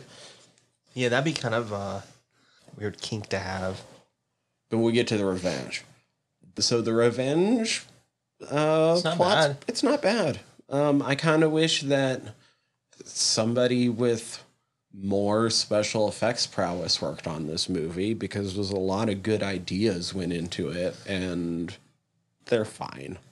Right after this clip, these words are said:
Speaker 1: Yeah, I like to say it's definitely not the, uh, the best in terms of pra-,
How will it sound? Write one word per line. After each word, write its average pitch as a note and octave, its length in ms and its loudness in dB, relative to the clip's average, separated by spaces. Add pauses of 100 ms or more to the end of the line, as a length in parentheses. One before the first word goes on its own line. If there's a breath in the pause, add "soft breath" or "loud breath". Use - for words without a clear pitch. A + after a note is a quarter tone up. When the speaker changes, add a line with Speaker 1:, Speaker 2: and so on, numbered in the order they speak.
(600)
Speaker 1:
Yeah, G#2 280 -6
I A2+ 60 -2
like C#3+ 180 0
to - 60 -10
say F#3 120 -2
it's F3+ 160 0
definitely A#2 340 -4
not G#2+ 200 -2
the, G2 300 -4
uh, F#2 440 -8 (580)
the A2+ 120 -4
best A#2 260 2
in A#2 60 -4
terms G#2+ 200 -4
of F#2 80 -10
pra-, F2 220 -4